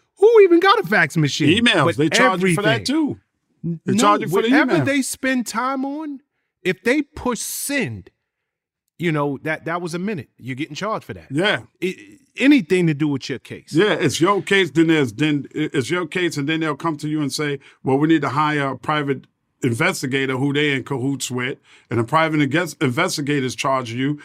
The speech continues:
Speaker 2: They charge you for the paralegals that work in the office. They charge you for everything.
Speaker 1: Yes, they do.
Speaker 2: And it adds up. It adds up.
Speaker 1: Yep.
Speaker 2: I'm a living testament to that. Y'all better chill out.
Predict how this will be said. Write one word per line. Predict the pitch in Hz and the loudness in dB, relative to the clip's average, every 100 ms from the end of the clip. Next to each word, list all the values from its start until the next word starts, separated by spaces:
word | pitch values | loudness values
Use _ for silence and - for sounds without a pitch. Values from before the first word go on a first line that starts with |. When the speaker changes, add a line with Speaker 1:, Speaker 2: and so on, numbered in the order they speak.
| _ | _
Speaker 2:
They | 143 | -6
charge | 127 170 165 151 | 0 2 2 0
you | 151 | -2
for | 151 | -4
the | 127 | -4
paralegals | 147 160 156 151 175 160 135 | -2 -2 0 2 2 2 2
that | 139 127 | 0 0
work | 151 143 | -4 -2
in | 143 | -4
the | 123 | -2
office. | 156 160 - 135 123 _ _ _ | -4 -4 -4 -6 -6 _ _ _
They | 180 226 | 0 2
charge | - 190 175 156 | 4 4 4 0
you | 151 | 0
for | 147 151 - | -2 -4 -4
everything. | 175 190 190 180 147 113 113 104 90 98 117 - 104 | -2 0 0 0 -2 -4 -8 -12 -12 -14 -14 -14 -10
Speaker 1:
Yes, | 120 139 - | -8 -6 -4
they | 139 | -4
do. | 127 135 | -4 -4
Speaker 2:
And | 143 139 | 0 0
it | 147 | 0
adds | 165 156 117 | 0 0 -2
up. | 135 117 _ _ 151 | -4 -4 _ _ -6
It | 160 | -2
adds | 170 165 127 | -2 -2 -4
up. | 165 113 | -6 -2
Speaker 1:
Yep. | 165 | -2
Speaker 2:
I'm | 160 | 0
a | |
living | 156 147 139 | -2 -4 -6
testament | 160 151 151 156 | -8 -8 -8 -8
to | 139 | -8
that. | 160 160 123 _ _ _ _ | -6 -6 -8 _ _ _ _
Y'all | 123 | -4
better | 131 135 | -2 -2
chill | 107 156 151 | -2 -2 -2
out. | 196 - | -2 -6